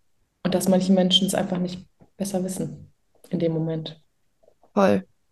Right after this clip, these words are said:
Speaker 2: Und auch, das, das ist wieder das, was wir vorhin hatten mit dem Thema die grundsätzliche Gutheit der Menschen.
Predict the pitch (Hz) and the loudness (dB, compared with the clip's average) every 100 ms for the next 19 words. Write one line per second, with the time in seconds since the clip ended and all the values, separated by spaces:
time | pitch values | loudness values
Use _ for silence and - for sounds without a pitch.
0 | _ _ - 220 202 - 240 233 226 226 | _ _ 2 4 4 2 2 2 2 4
1 | 233 - 220 220 220 214 208 - 254 254 | 2 4 4 4 2 0 0 2 4 4
2 | 202 196 214 208 214 202 202 202 214 208 | 4 4 6 6 4 4 4 4 4 4
3 | 202 196 185 202 226 226 - - 202 196 | 4 2 0 4 6 4 0 -2 0 2
4 | 220 208 196 180 185 196 196 185 208 | 4 4 4 4 6 6 6 4 4